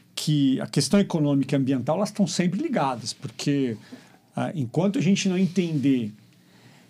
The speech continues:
que a questão econômica tem um papel relevante nas decisões políticas globais,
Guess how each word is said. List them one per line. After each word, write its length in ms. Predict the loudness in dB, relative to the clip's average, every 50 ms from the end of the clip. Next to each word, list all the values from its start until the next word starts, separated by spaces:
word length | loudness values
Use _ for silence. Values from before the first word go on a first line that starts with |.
| -20 _ _
que 440 | -4 0 2 2 2 2 2 0 -4
a 80 | -8
questão 380 | -4 -2 -2 -2 0 -2 -2 -4
econômica 640 | -2 -2 0 0 2 2 2 2 0 -2 -4 -6 -8
tem 240 | -8 -2 -2 0 0
um 60 | 0
papel 400 | -2 -2 -2 -2 0 0 0 0
relevante 800 | 0 -2 -4 -2 -2 -2 -2 -2 0 0 2 2 2 0 0 0
nas 160 | 0 0 0
decisões 560 | 0 0 0 0 0 0 0 0 0 0 0 -2
políticas 560 | -2 -2 -2 0 -2 -4 -6 -6 -4 -2 0
globais, 880 | 0 0 0 0 0 0 2 2 2 0 0 -2 -2 -4 -4 -4 -6